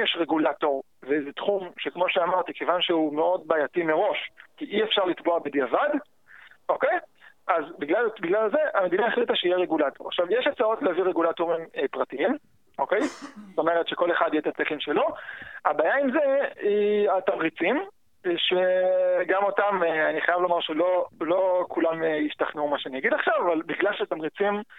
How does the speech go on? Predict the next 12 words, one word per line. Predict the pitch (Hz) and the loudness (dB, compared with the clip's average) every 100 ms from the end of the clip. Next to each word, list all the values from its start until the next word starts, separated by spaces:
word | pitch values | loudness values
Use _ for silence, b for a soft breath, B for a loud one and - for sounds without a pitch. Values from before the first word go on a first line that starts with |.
| B B B B - | B B B B -4
הם | 156 | 0
מאוד | 160 190 196 | 2 0 0
מאוד | 185 190 156 | 0 0 -2
גדולים | 151 156 180 185 - - | 0 2 0 -2 -8 -8
לרמות | 143 143 160 160 | -6 -2 -2 -4
בכשרות. | 139 139 151 131 - | -6 -6 -6 -8 -6
אם | 185 202 | -2 0
אני | 196 | 2
אלך | 185 190 | 0 0
לתחום | 165 147 - 170 | 0 -2 -2 -2
הבשר, | 139 - 226 254 254 B B B B _ | -2 -2 0 0 -4 B B B B _
אה, | - | -2